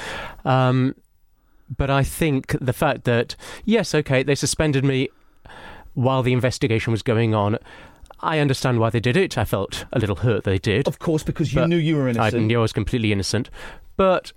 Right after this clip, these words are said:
Speaker 1: okay, fine. But it, it was right in the middle of a filming block.
Speaker 2: Okay.
Speaker 1: Uh, it was a two-week filming block in the middle of it, and they sent me home and didn't allow me to do the
Speaker 2: I was
Speaker 1: second
Speaker 2: gonna
Speaker 1: week
Speaker 2: say,
Speaker 1: of
Speaker 2: well, how
Speaker 1: filming.
Speaker 2: did, what, what happened? How did, did, did, did you just kind of get collared in your dressing room and they said,
Speaker 1: Uh,
Speaker 2: "We don't need you today"? What happened?
Speaker 1: Yes, um, um,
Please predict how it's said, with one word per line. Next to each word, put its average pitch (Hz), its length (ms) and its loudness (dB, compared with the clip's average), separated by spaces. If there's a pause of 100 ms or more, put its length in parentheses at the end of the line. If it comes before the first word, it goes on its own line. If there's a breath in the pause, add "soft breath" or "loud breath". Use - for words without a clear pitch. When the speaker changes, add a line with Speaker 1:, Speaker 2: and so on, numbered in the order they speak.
(140)
Speaker 1:
okay, 131 380 2
fine. 107 480 0
But 156 160 2
it, - 100 -2
it 156 100 2
was 127 160 2
right 165 220 2
in 160 80 2
the 143 60 4
middle 131 180 0
of 117 60 2
a 120 40 0
filming 104 380 -2
block. - 380 -2 (200 loud breath)
Speaker 2:
Okay. 95 220 0
Speaker 1:
Uh, 110 120 2
it - 20 2
was 104 80 0
a 113 60 0
two-week 143 360 0
filming 117 240 0
block 110 240 0 (340)
in 113 120 2
the 113 80 2
middle 120 380 2
of 120 140 -2
it, 113 300 -2 (320 loud breath)
and 110 160 2
they 110 60 0
sent 117 200 -2
me 110 60 -4
home 95 320 0 (160)
and 110 140 0
didn't 110 160 0
allow 113 80 2
me 107 80 2
to 104 100 -2
do 107 60 2
the 101 80 0
Speaker 2:
I - 20 4
was 180 60 4
Speaker 1:
second 180 60 2
Speaker 2:
gonna 190 80 0
Speaker 1:
week 113 60 0
Speaker 2:
say, 202 60 2
Speaker 1:
of 170 80 0
Speaker 2:
well, - 120 2
how 208 100 2
Speaker 1:
filming. 202 180 0
Speaker 2:
did, 196 100 -4
what, 202 220 0
what 190 240 0
happened? 160 260 0
How 151 80 2
did, 147 200 -2
did, 151 160 -2
did, 156 200 -2
did 156 160 -2
you 175 80 0
just 160 220 -2
kind 170 200 0
of 147 40 0
get 156 140 -2
collared 156 280 0
in 143 120 2
your 139 100 2
dressing 156 360 -2
room 147 180 2
and - 20 2
they 139 100 2
said, 131 200 4
Speaker 1:
Uh, 131 40 2
Speaker 2:
"We 131 60 0
don't 123 180 2
need 110 160 0
you 104 60 0
today"? 113 300 -2
What 123 120 -2
happened? 90 300 -2
Speaker 1:
Yes, 165 320 -2
um, 123 240 0
um, 127 400 2